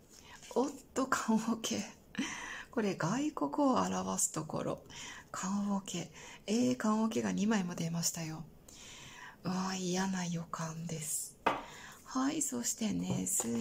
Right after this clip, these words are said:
ミ。男性のカードのリバース。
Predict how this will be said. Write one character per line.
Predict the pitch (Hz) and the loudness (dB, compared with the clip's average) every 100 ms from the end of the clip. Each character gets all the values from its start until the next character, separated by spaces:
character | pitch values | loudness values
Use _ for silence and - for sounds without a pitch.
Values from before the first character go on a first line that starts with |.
| 117 | 2
ミ。 | 123 185 131 - - - - - - - - - | 4 4 2 -8 -18 -20 -16 -16 -16 -16 -16 -6
男 | - 202 220 | 2 2 4
性 | 220 | 2
の | 202 208 | 2 2
カ | 214 | 0
ー | 185 | 0
ド | 156 | 0
の | 156 | -2
リ | 156 151 | -2 -4
バ | 160 180 | -2 -4
ー | 180 | -2
ス。 | - - - | 2 2 0